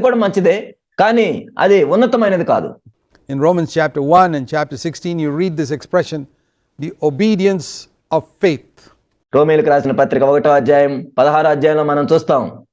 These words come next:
Speaker 1: విశ్వాస సంబంధమైన విధేయత.
Speaker 2: And what is that? It is an obedience. What is the opposite of the obedience of faith? It's the obedience of reason.
Speaker 1: దీని అర్థం ఏంటి? విశ్వాసంతో విధేయత చూపించడానికి వ్యతిరేకమైన పదం ఏంటి?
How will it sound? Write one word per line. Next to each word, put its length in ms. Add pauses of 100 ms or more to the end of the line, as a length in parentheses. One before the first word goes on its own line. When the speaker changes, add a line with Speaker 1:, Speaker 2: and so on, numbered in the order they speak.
(120)
Speaker 1:
విశ్వాస 460
సంబంధమైన 680
విధేయత. 440 (560)
Speaker 2:
And 120
what 160
is 80
that? 240 (1500)
It 100
is 160
an 80
obedience. 540 (140)
What 120
is 60
the 100 (100)
opposite 320
of 100
the 120
obedience 420
of 40 (120)
faith? 260
It's 140
the 120
obedience 360
of 40 (120)
reason. 220 (480)
Speaker 1:
దీని 140
అర్థం 220
ఏంటి? 440 (260)
విశ్వాసంతో 600
విధేయత 440
చూపించడానికి 640
వ్యతిరేకమైన 480
పదం 240
ఏంటి? 440